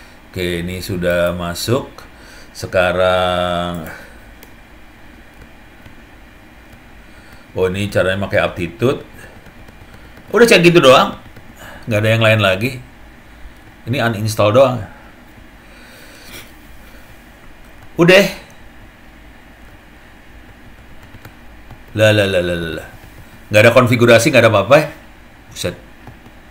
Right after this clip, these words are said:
Nggak ada konfigurasinya nih. Parah banget. Oke. <laughs> Tidak ada konfigurasi, men. Waduh. Oke, ya udah.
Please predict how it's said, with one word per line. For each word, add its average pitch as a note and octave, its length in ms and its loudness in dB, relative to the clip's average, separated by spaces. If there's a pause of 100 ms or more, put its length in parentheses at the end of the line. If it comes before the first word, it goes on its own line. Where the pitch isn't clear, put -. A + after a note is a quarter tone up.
(800)
Nggak G2+ 160 -4
ada G#2+ 100 0
konfigurasinya G#2+ 680 0
nih. D3+ 120 -6 (840)
Parah A#2 220 4
banget. D#3+ 420 4 (2000)
Oke. B2 500 2 (340)
<laughs> - 540 -20
Tidak B2+ 240 -4
ada G#3+ 220 4
konfigurasi, B2 640 0
men. C3 260 -4 (920)
Waduh. A#2 560 6 (400)
Oke, G2 320 -12 (320)
ya F#2+ 80 -8
udah. G#2+ 200 4